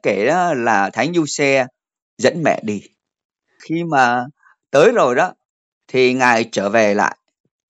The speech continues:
Chứ không á, ở với Đức Mẹ ở nhà bà Isabel.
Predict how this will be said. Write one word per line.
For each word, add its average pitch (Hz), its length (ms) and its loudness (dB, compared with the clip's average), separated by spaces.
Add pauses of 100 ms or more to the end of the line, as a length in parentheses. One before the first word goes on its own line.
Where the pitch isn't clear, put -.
(180)
Chứ 220 100 4
không 180 260 2
á, 190 100 0
ở 104 260 -4
với 143 180 -2
Đức 185 120 -2
Mẹ 135 260 -2
ở 98 120 -8
nhà 101 240 -4
bà 92 140 -6
Isabel. 107 540 -6